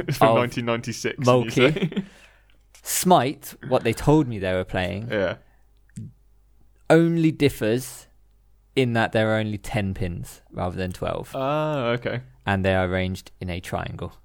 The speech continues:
Speaker 1: Yeah, like a, a bowling
Speaker 2: Yeah.
Speaker 1: setup.
Speaker 2: Uh, small difference, but significant.
Speaker 1: Apparently. Yeah.
Speaker 2: Um, and that was,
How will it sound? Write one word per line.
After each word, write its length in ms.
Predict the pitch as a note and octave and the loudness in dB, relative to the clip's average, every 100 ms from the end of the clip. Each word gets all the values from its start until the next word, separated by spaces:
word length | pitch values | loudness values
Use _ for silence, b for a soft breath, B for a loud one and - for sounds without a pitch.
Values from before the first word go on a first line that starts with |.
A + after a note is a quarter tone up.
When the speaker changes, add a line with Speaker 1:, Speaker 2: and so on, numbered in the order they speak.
| - | -10
Speaker 1:
Yeah, 300 | A2+ G#2+ F#2 | -4 -2 -2
like 200 | G2 F#2+ | -4 -2
a, 640 | F#2+ F#2 F#2 - G2 F#2 | 0 0 -2 -4 -4 -2
a 40 | F#2 - | -4 -6
bowling 460 | G#2+ F#2+ F2+ F2+ F#2+ _ | -2 -2 -2 -6 -12 _
Speaker 2:
Yeah. 300 | A2 G2 E2 | -8 -6 -6
Speaker 1:
setup. 400 | - F2+ - F#2 - b b b b - | -8 -12 -6 -6 -8 b b b b 0
Speaker 2:
Uh, 320 | A2+ G#2+ A2 - - | 4 4 4 0 -8
small 280 | - G3+ C3+ | -2 2 4
difference, 480 | D#3 F3 F3+ - - | 4 0 -4 -8 -2
but 160 | F3 E3 | -2 2
significant. 640 | F3 C#3+ C#3 B2 D#3+ D#3 _ _ _ _ - | 0 0 -2 0 0 0 _ _ _ _ -18
Speaker 1:
Apparently. 480 | - C3 D#3 D3+ D#3+ - _ B2+ | 0 2 2 0 -4 -14 _ 2
Yeah. 300 | C3 C3+ C3+ | 4 4 4
Speaker 2:
Um, 240 | C3 B2+ - - | 0 -6 -8 -2
and 120 | A#2+ | 4
that 120 | C3+ | 4
was, 160 | B2+ A2 | 2 -4